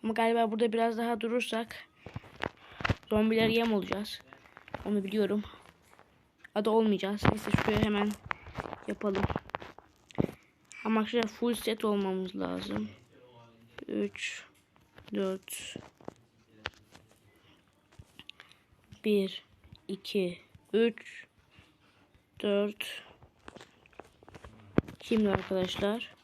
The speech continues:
buraya da bir, iki, iki, üç, dört. Bir,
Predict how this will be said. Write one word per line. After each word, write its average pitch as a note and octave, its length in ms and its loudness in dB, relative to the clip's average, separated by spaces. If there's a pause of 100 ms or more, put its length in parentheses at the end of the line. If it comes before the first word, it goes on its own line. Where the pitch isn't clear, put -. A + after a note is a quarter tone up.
(500)
buraya G#3 320 4
da G3+ 220 0 (320)
bir, G3 400 -2 (380)
iki, - 540 -8 (960)
iki, G3+ 520 -2 (340)
üç, A3+ 560 0 (280)
dört. G#3 600 -2 (1700)
Bir, G#3 640 -2